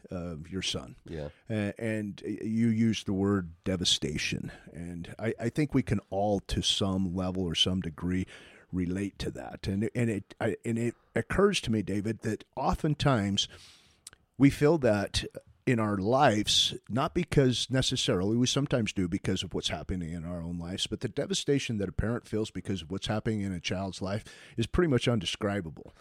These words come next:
Speaker 2: And it's because of love.
Speaker 1: I wonder if when we fully embrace the atonement of Jesus Christ and all that it is, I, I,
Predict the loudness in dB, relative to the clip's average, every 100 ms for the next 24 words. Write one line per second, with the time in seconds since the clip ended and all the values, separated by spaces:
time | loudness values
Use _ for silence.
0 | -12 2 2 4 0 4 4 4 6 6
1 | 6 4 0 -16 -20 _ 0 4 6 6
2 | 6 6 4 2 0 -2 4 4 4 0
3 | -8 -14 -18 _ _ _ _ -6 4 6
4 | 6 6 6 6 6 4 0 -6 -8 -16
5 | 0 4 6 6 4 4 4 4 4 2
6 | 0 -4 -12 _ -20 -4 0 0 -2 _
7 | -10 -4 -2 0 2 0 0 0 0 -4
8 | -4 -6 -4 -6 -8 -12 -10 -8 -4 2
9 | 2 2 0 0 2 2 0 -2 0 -2
10 | -2 _ -20 -20 _ _ -6 -4 -4 -6